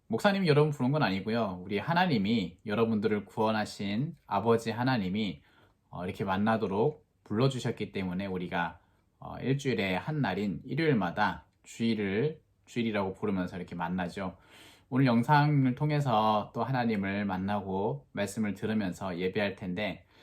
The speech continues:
하나님의 말씀, 어, 들을 준비가 다 됐습니까? 몸가짐, 옷가짐 잘 해서 하나님이 들려주시는 말씀 잘 듣고 또 즐겁게 찬양하는 여러분 되면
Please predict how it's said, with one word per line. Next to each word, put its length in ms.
하나님의 220
말씀, 420
어, 240
들을 240
준비가 520
다 140
됐습니까? 760
몸가짐, 840
옷가짐 800
잘 600
해서 400
하나님이 440
들려주시는 720
말씀 520
잘 300
듣고 640
또 140
즐겁게 420
찬양하는 800
여러분 280
되면 560